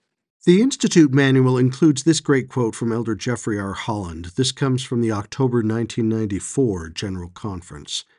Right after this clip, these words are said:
He says, quote, "My greatest thrill and the most joyful of all realizations is that I have the opportunity, as Nephi phrased it,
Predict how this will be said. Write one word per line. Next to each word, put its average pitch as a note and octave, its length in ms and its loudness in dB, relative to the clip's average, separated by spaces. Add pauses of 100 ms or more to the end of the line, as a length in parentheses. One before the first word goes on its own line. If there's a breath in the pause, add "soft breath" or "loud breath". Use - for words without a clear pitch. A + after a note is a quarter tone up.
He D3 140 0
says, E3 240 2
quote, F#3 420 0 (380)
"My D#3 280 6
greatest G#3+ 600 2
thrill D#3+ 480 4
and C#3+ 220 4
the C3+ 60 4
most C#3+ 680 4
joyful F3 680 2
of B2+ 120 -2
all F#3 360 0
realizations C3 960 2 (180 soft breath)
is B2+ 200 2
that C3 140 4
I C3+ 200 4
have D#3 400 2
the B2 140 2
opportunity, C3 920 0
as C3 260 0
Nephi C#3 480 2
phrased G2 460 -6
it, A2+ 180 -4